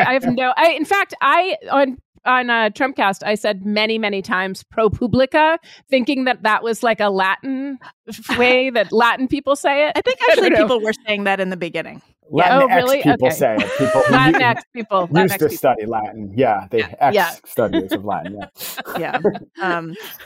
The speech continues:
Speaker 1: Anyway,
Speaker 2: all right,
Speaker 1: it's
Speaker 2: well, not
Speaker 1: Publica. It turns out to
Speaker 2: Yeah.
Speaker 1: be Publica. What a bummer.
Speaker 2: Yeah. <laughs> Um, all right. Not Even Mad is the podcast.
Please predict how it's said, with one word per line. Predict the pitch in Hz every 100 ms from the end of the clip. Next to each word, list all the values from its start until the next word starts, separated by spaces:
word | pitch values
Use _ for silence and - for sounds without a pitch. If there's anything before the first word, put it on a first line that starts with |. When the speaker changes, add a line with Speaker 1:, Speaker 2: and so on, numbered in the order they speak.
| _
Speaker 1:
Anyway, | 254 269
Speaker 2:
all |
right, | 269 208
Speaker 1:
it's |
Speaker 2:
well, | 262 269
not | 277 277
Speaker 1:
Publica. | 208 190 180 _ _ _ _ _ _ -
It | 233
turns | 262 262
out | 262
to |
Speaker 2:
Yeah. | 180 170
Speaker 1:
be | 202 240
Publica. | 214 214 - 180
What | 190
a | 214
bummer. | 190 175 170 165 - _ _ _
Speaker 2:
Yeah. | - 180 175 170
<laughs> | - 453 - 415 - _ _ -
Um, | 233 214 208
all | 240
right. | 240 214 233
Not | 233 226 254 285
Even | 254 233 226
Mad | 214 208 208
is | 208
the | 208
podcast. | 208 196 202 190 190